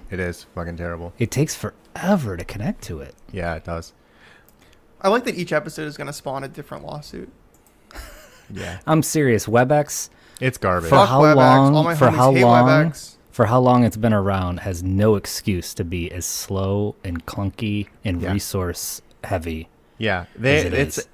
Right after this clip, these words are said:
Speaker 1: they're, they are the, uh, like, video meeting streaming app, like, of,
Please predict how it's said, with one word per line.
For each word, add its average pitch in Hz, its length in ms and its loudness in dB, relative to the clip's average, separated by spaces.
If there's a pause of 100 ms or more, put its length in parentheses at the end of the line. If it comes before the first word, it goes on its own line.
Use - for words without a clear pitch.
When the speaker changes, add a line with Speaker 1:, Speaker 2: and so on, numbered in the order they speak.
Speaker 1:
they're, 131 380 -2
they 120 280 -2
are 147 200 0
the, 104 480 -4
uh, 87 520 -4 (420)
like, 90 380 -8 (720)
video 101 920 -4
meeting 92 560 -6
streaming 90 680 -8
app, 87 460 -6 (880)
like, 90 300 -6
of, 95 260 -6